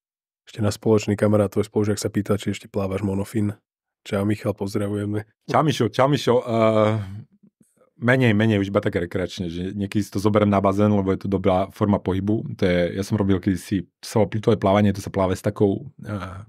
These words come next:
Speaker 2: sa to volá monofin, taká jedna plutva, vyzerá to ako morská panna. A, ale teraz akože občas si to zoberiem na bazén a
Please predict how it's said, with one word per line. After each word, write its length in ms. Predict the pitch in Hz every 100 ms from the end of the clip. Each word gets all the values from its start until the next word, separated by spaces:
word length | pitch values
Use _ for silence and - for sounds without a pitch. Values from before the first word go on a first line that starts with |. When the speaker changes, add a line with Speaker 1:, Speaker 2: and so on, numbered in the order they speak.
| _
Speaker 2:
sa 160 | -
to 80 | 104
volá 140 | 95 92
monofin, 560 | 98 104 - 113 117
taká 260 | 110 95 92
jedna 160 | 95 101
plutva, 320 | 98 90 101
vyzerá 240 | 90 95
to 140 | 92 107
ako 240 | 101 -
morská 240 | 95 - -
panna. 320 | - 92 92 _ _ _ _ _ _ _
A, 140 | 101 90 87 85 85 -
ale 180 | 95 98
teraz 340 | 92 113 98
akože 240 | 107 95 104
občas 200 | 117 120
si 80 | 110
to 80 |
zoberiem 240 | 107 104 104
na 100 | 95
bazén 320 | 101 98 104
a 420 | 101 92 87 87